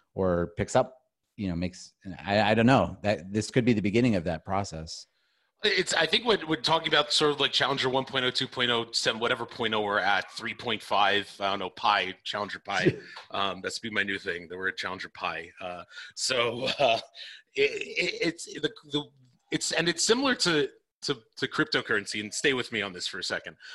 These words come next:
Speaker 2: Um,
Speaker 1: Hmm.
Speaker 2: that, that Bitcoin started as this counterculture revolutionary concept, right? That's what it was, like, meant for, like, people that wanna get off the grid and be, you know,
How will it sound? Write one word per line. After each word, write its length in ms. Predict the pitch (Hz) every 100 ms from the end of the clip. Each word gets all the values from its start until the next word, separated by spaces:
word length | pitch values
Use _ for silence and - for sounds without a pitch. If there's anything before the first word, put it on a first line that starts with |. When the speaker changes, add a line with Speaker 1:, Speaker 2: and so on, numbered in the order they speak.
| - 120
Speaker 2:
Um, 240 | 120 113
Speaker 1:
Hmm. 40 | 87
Speaker 2:
that, 220 | 85 76
that 340 | 147 - -
Bitcoin 460 | 175 185 196 214 175
started 680 | - - 147 143 131 120 -
as 340 | 113 113 110 -
this 480 | 110 104 - - - _ _ _ _ -
counterculture 1120 | 147 151 170 160 - 147 143 - 139 131 127 117 _ _ _ 107
revolutionary 920 | 127 139 143 127 139 - 113 113 110
concept, 640 | 104 98 95 85 82 - -
right? 200 | 101 98
That's 240 | 113 131 151
what 120 | 135
it 120 | 117
was, 180 | 123 110
like, 280 | 117 110 -
meant 260 | 131 151 -
for, 160 | 143
like, 380 | 123 113 110 - _
people 340 | - 135 143 123
that 220 | 117 113 107
wanna 260 | 123 131
get 220 | 131 127 - 123
off 240 | 131 -
the 80 | -
grid 460 | 101 113 107 113 - _ _ _
and 160 | 110 110 -
be, 320 | 110 107 104
you 100 |
know, 80 | 107